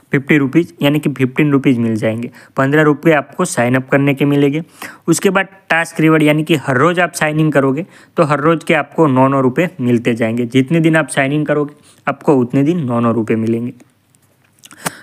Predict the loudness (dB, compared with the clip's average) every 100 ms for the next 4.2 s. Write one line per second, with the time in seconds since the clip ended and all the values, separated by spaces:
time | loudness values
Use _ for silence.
0 | -2 -2 0 0 2 0 0 -2 -2 0
1 | 0 -2 -4 -8 -10 -12 -12 -4 -2 -2
2 | -2 -8 -4 -2 -2 -2 -2 -2 -4 -6
3 | -20 -6 -2 -2 -2 -6 -4 -2 -2 -4
4 | -6